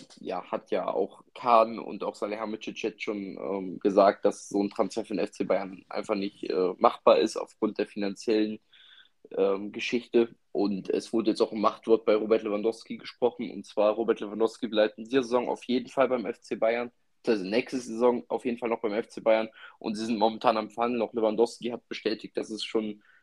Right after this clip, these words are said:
ein Gespräch gab und dass es, dass auch mehrere Gespräche noch folgen werden. Also, ähm, dort ist dann wohl ein, äh, eine Vertragsverlängerung von Lewandowski gut möglich. Auch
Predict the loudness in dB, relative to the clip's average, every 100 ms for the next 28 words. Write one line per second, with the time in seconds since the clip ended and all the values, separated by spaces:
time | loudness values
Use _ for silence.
0 | _ -8 -6 -6 2 2 2 4 4 4
1 | -2 -4 -6 -4 -4 -4 -4 -2 -2 -2
2 | -8 -8 -6 -4 -6 -2 2 2 2 0
3 | 0 -4 _ _ _ -6 -4 -2 -2 -2
4 | -6 -2 0 0 -2 -12 _ -4 -4 -4
5 | -8 -2 -2 0 -2 0 2 0 0 -2
6 | 0 -2 -6 -8 -6 -6 -4 -4 -4 -4
7 | 0 2 2 0 0 0 0 0 0 0
8 | -2 -2 -14 -14 -14 -12 -4 -4 -2 0
9 | 4 2